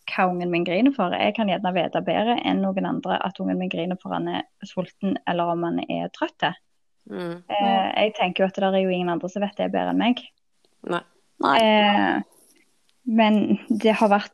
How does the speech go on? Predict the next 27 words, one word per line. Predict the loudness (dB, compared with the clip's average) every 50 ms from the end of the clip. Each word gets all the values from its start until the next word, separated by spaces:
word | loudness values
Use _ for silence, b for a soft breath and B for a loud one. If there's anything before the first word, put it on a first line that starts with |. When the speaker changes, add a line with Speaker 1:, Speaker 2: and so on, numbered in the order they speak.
| -4
Speaker 1:
sånn | 0 0 0 0
småplukk | 0 -2 -2 0 0 -2 -2 0 0 0 0 -2
sånn | -2 -2 -2 -2 -2
som | -4 -2 2
det, | 4 4 4 4
så | 2 2 2
jeg | 2 2 2 2
har | 2 2
egentlig | 2 2 2 0 -2 -2 -4 -6 -8
ikke | -6 -4 -2 -2
gjort | -2 -2 -4 -6 -10 _
noe | -4 -2 -2 0 0
for | 0 -2
å | -2 -2
håndtere | -4 -4 -4 -4 -4 -2 -2 -4
situasjonen. | -4 -6 -8 -8 -8 -6 -4 -2 -2 0 2 2 2
Jeg | 0 0 -2 -2
har | -2 -2
egentlig | 0 0 0 0 0 0
bare | 0 0 0 0
lukket | 0 -2 -4 -6 -6 -6 -4 -4 -4
ørene | -2 -2 -2 -2
og | -2
tenkt | -4 -6 -8 -8 _ _ _ _ -20 -8 -4
inni | -4 -2 -2 -2
meg | -2 -2 -2 -4
at | -6 -6